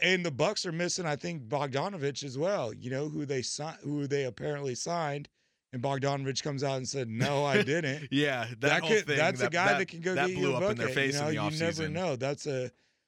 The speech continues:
Speaker 1: that's a player that, you know, if Drew Holiday is a ball handler, Gian-, Giannis is a ball handler, and Middleton and, and Bogdanovich are out there on the
Speaker 2: That's
Speaker 1: court
Speaker 2: that
Speaker 1: with
Speaker 2: shooter
Speaker 1: Brook,
Speaker 2: you're looking for.
Speaker 1: with Brook, like, that's a good offensive team. Um, but,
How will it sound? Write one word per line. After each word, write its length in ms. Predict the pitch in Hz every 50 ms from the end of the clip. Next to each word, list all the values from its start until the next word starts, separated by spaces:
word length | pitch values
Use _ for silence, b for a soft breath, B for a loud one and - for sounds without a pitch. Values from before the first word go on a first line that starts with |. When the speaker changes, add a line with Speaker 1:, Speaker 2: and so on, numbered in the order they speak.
| _ _ -
Speaker 1:
that's 180 | - 139 135 170
a 60 | 156
player 380 | - - 165 165 165 165 165
that, 300 | 156 147 151 139 135 -
you 100 | 120 147
know, 220 | 143 139 131 131 135
if 100 | 123 95
Drew 300 | - - 135 147 147 143
Holiday 420 | 135 147 147 147 151 147 147 147
is 120 | 147 131 131
a 40 |
ball 300 | 120 101 127 127 131 143
handler, 480 | 135 139 139 143 139 143 143 143 139 139
Gian-, 260 | 131 120 123 143 - - _ - -
Giannis 400 | 127 123 131 135 143 143 - -
is 60 | 123
a 60 | 123
ball 260 | 104 120 120 135 135
handler, 460 | 135 135 139 135 143 143 139 135 131 b b b b b b b b 131
and 120 | 123 120
Middleton 640 | 127 139 147 151 151 135 - - 143 143 139 135 139
and, 480 | 139 - 127 120 120 120 117 113 110 - - _ -
and 300 | 139 127 123 120 120 107
Bogdanovich 800 | - 123 123 117 107 135 135 143 139 139 127 131 139 131 131 -
are 140 | 147 117 127
out 180 | 131 143 151
there 140 | - 151 151
on 80 | 143 135
the 60 | 123
Speaker 2:
That's 120 | 120 131
Speaker 1:
court 120 | 143 151 156
Speaker 2:
that 160 | 156 135 135
Speaker 1:
with 100 | 139 135
Speaker 2:
shooter 200 | 151 156 185 -
Speaker 1:
Brook, 120 | 147 170
Speaker 2:
you're 100 | 208 139
looking 280 | 135 151 165 - 165 147
for. 300 | - - 110 98 92 95
Speaker 1:
with 240 | - 147 147 120 101
Brook, 320 | 120 139 170 214 247 - -
like, 200 | 170 156 139 110
that's 280 | 127 135 170 - -
a 40 | 185
good 320 | 147 110 - 131 147 175
offensive 600 | 175 151 156 151 139 165 165 151 - 147 113 98
team. 440 | - - 127 147 165 156 131 104 110 _ _ _ _ _ _ _ _ _ _ -
Um, 540 | 135 139 135 127 123 110 117 120 - - - 151
but, 380 | 131 131 135 135 123 117 113 -